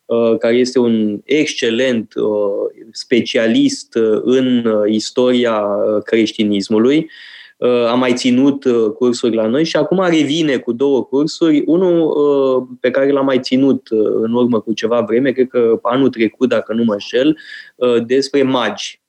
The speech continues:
da? Despre adorarea magilor, care cumva va completa propriul meu curs pe aceeași temă, da? Despre, uh, nașterea, uh, Domnului la Luca și, uh, Matei. De asemenea,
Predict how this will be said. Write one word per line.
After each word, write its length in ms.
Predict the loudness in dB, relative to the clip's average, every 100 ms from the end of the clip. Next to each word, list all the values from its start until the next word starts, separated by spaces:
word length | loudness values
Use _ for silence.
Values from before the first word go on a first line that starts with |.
| _
da? 120 | -6
Despre 300 | -2 -2 -2
adorarea 680 | -2 0 0 0 0 0 -2
magilor, 640 | -2 -2 -2 -4 -2 0 0
care 240 | 0 0
cumva 340 | 0 -2 -2 -2
va 420 | -2 -2 -2 -2
completa 680 | -2 -2 0 -2 -2 -2 -2
propriul 480 | 0 0 0 -2 -2
meu 220 | -2 -4 -2
curs 300 | -2 -2 -4
pe 160 | -4
aceeași 420 | -4 -2 -2 -2 0
temă, 340 | 0 0 -4
da? 120 | -4 -4
Despre, 480 | -6 -4 -2 0 -2 -10 -20 _ -6
uh, 280 | -2 0
nașterea, 880 | 2 2 0 0 0 0 0 -2 -2 -4 -6 -6
uh, 240 | -4 -2 -2
Domnului 480 | 0 2 2 2 2
la 120 | 2
Luca 440 | 2 2 0 -2
și, 720 | -2 -4 -2 2 2 2 2 2
uh, 160 | 0 2
Matei. 380 | 0 0 0
De 120 | 0 -2
asemenea, 580 | 0 0 0 0 -2